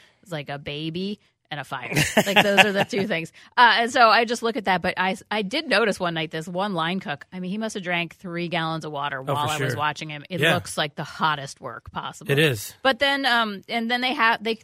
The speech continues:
Speaker 1: the fire never goes out. It's like
Speaker 2: No, you
Speaker 1: a,
Speaker 2: just keep it rolling.
Speaker 1: a beautiful symbol about, uh, <laughs> you know, American ingenuity or something. It's like they get, th-, they load all the coals into the one part of it at night, and in the mor-,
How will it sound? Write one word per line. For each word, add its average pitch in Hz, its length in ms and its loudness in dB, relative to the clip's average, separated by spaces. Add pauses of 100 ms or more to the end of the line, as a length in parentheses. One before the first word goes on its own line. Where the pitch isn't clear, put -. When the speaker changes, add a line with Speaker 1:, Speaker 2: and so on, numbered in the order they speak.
Speaker 1:
the 214 100 -4
fire 220 300 0
never 196 260 0
goes 175 260 -2
out. 233 300 0
It's 185 240 -8
like 180 220 0
Speaker 2:
No, 147 100 4
you 143 60 4
Speaker 1:
a, 165 80 0
Speaker 2:
just 156 160 0
keep 143 140 0
it 127 40 -8
rolling. 117 280 0
Speaker 1:
a 170 120 2
beautiful 185 560 0
symbol 175 440 -2
about, 156 400 0
uh, 156 260 -6 (120)
<laughs> - 120 -4
you 202 180 0
know, 190 120 0 (280)
American 180 580 -4
ingenuity 170 480 -2
or 170 60 -2
something. 165 280 -4
It's 175 100 -4
like 175 160 -4 (160)
they 185 100 0
get, 190 300 0
th-, - 120 -16
they 170 260 0 (120)
load 202 380 4 (100)
all 196 160 4
the 190 100 0
coals 196 380 0
into 185 220 -2
the 170 60 -6
one 185 260 0
part 196 260 4
of 190 80 0
it 190 220 2
at 156 160 -2
night, 214 340 2
and 165 140 -4
in 160 120 -6
the 160 80 -6
mor-, 190 280 -2